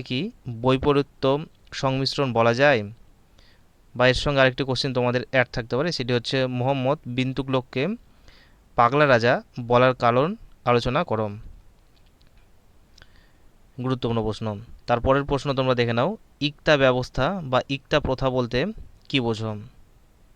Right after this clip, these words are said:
এটিও গুরুত্বপূর্ণ প্রশ্ন। এটি তোমাদের এই দশ নম্বরের মধ্যেও থাকতে পারে বা পাঁচ নম্বরের মধ্যেও থাকতে পারে। এরপরের প্রশ্ন, বিজয়নগর সাম্রাজ্যের সামাজিক ও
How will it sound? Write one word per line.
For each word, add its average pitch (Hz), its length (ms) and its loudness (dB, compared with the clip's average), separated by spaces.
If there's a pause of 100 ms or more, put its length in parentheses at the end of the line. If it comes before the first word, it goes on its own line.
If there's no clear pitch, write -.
এটিও 131 220 -2
গুরুত্বপূর্ণ 117 420 -4
প্রশ্ন। 113 200 -8 (800)
এটি 131 200 -2
তোমাদের 127 340 2 (300)
এই 120 140 -4
দশ 120 180 2
নম্বরের 143 300 0
মধ্যেও 135 260 0
থাকতে 127 260 -4
পারে 139 200 0
বা 127 160 2
পাঁচ 117 120 0 (100)
নম্বরের 123 300 0
মধ্যেও 120 260 -2
থাকতে 104 220 -10
পারে। 107 120 -6 (1400)
এরপরের 139 340 2
প্রশ্ন, 131 200 -2 (680)
বিজয়নগর 143 540 2 (120)
সাম্রাজ্যের 123 520 -2 (340)
সামাজিক 139 480 0 (140)
ও 135 40 -2